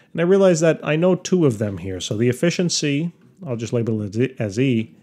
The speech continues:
is equal to the work output by the engine divided by the heat put into the engine, A K A the hot reservoir. So I don't know W,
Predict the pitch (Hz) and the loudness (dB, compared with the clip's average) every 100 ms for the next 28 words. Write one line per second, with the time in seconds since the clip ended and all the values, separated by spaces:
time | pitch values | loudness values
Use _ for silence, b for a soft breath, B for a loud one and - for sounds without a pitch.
0 | b 131 127 127 127 117 113 151 160 156 | b -2 0 -2 -2 -2 2 0 0 -2
1 | 151 - - 139 135 135 135 131 117 123 | -2 -4 -2 0 2 0 0 0 0 0
2 | 127 120 120 120 117 107 - 127 - - | 0 0 -2 0 -2 -4 -2 -4 -2 -6
3 | 123 - 151 135 113 107 98 104 107 101 | -6 -2 0 0 -2 -2 -4 -6 -8 -6
4 | 110 107 104 92 110 113 135 143 104 98 | -4 -2 -2 -4 -8 -2 0 0 -2 -8
5 | - _ B B B B B B B B | -14 _ B B B B B B B B
6 | - 139 131 - _ - 135 123 165 180 | 2 2 2 -4 _ -2 0 4 2 2
7 | 160 156 147 131 139 95 107 | 2 2 2 2 0 2 -2